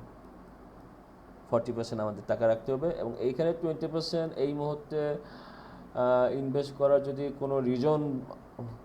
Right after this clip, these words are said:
বলতে হয়, তাহলে আমি দুইটা রিজনই হয়তো, আহ, বলতে পারি। একটা রিজন হলো চার বছরের একটা সাপোর্ট, but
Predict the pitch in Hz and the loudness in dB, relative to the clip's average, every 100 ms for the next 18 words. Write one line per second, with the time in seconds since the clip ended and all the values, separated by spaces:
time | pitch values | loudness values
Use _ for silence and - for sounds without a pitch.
0 | - - - 120 123 123 135 135 131 135 | -20 -20 -8 2 2 2 2 4 4 4
1 | 127 123 131 131 135 143 135 131 139 135 | 4 4 2 -2 0 4 4 2 2 2
2 | 127 139 - 123 123 117 123 123 123 120 | 2 -2 -2 0 0 2 0 0 0 2
3 | 117 110 113 123 123 120 123 120 120 - | 2 0 -2 -2 -2 -2 0 0 0 -2
4 | - - - - - - - - - 131 | -14 -18 -18 -18 -20 -20 -20 -8 8 8
5 | 123 123 120 123 123 123 123 131 117 123 | 10 6 2 2 2 2 2 4 4 4
6 | 123 123 - - - - - - - 113 | 0 -2 -14 -16 -18 -18 -18 -18 -8 -2